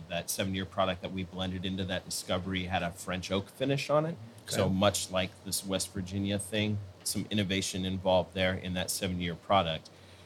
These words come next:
Speaker 1: Going back to this one that we're trying today, this is Discovery number nine, and this is a celebration of North American whiskey. So on the side of the label, you guys can read, we have some bourbon in here from Georgia.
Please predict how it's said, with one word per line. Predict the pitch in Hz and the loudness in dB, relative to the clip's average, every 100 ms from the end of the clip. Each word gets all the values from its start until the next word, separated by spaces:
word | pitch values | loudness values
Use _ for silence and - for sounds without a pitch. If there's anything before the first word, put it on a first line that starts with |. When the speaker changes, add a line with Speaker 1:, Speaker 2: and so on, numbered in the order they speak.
| - - | -20 -8
Speaker 1:
Going | - 131 135 | 4 6 6
back | 117 120 120 | 6 4 2
to | - | -4
this | 95 123 120 | 0 0 2
one | 110 95 | 2 2
that | 92 | 0
we're | 98 | -2
trying | - 113 101 90 | 0 4 4 2
today, | 87 95 107 | -2 2 2
this | 95 - - | 4 0 0
is | - | -2
Discovery | 107 - - 110 101 98 | -2 -2 2 4 4 2
number | 95 85 | 2 -2
nine, | 80 82 90 90 65 67 - - - | -4 -2 0 0 -2 -10 -14 -16 -8
and | 95 101 98 95 95 104 | 0 2 2 0 -2 0
this | 170 - | 0 0
is | 139 107 | -2 0
a | |
celebration | 104 - 101 95 95 95 92 95 90 87 | 0 4 4 4 0 0 0 -2 -2 -2
of | 95 92 90 82 | 0 2 2 2
North | 101 107 | 2 2
American | 104 92 95 90 87 | 0 0 0 -2 -6
whiskey. | 85 87 - 82 - - - - | -4 -4 -4 -8 -8 -18 -20 -12
So | - - 113 107 98 95 85 | -8 2 8 8 6 2 0
on | 113 110 | 2 2
the | |
side | 101 143 139 | 6 6 6
of | |
the | 110 | 4
label, | 98 104 104 95 87 | 2 4 4 4 2
you | 90 90 | 2 2
guys | 95 90 - | 2 0 -2
can | 90 87 | -4 -4
read, | 95 95 90 85 | 0 2 2 0
we | 101 117 | -2 -2
have | 110 98 95 87 | 2 4 2 0
some | - 101 90 | -2 0 -2
bourbon | 98 110 113 | 0 0 0
in | 104 98 | -2 0
here | 92 98 92 | 0 0 -2
from | 90 - 87 | -4 -8 -8
Georgia. | 85 101 98 85 76 | -2 0 0 0 -8